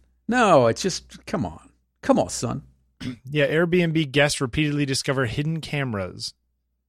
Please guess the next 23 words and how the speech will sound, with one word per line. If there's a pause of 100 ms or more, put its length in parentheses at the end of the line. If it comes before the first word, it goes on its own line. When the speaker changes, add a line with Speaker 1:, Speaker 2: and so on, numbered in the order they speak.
(340)
Speaker 1:
That's
Speaker 2:
And
Speaker 1:
not
Speaker 2:
they're
Speaker 1:
cool. (460)
Speaker 2:
Yeah,
that,
that's
really
terrifying. (760)
Speaker 1:
You
gotta, (160)
you,
you've
gotta
bring,
like,
a
bug
sweeper
on
vacation
now.